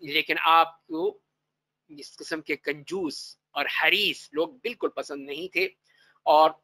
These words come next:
उनको आप कोशिश यही करते थे कि वो भी अपने माल में से पैसे निकालें, सदक़ात करें, खैरात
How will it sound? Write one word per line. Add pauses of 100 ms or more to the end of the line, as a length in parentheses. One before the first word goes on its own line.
उनको
आप
कोशिश
यही
करते
थे
कि
वो
भी (180)
अपने
माल
में
से
पैसे
निकालें, (300)
सदक़ात
करें,
खैरात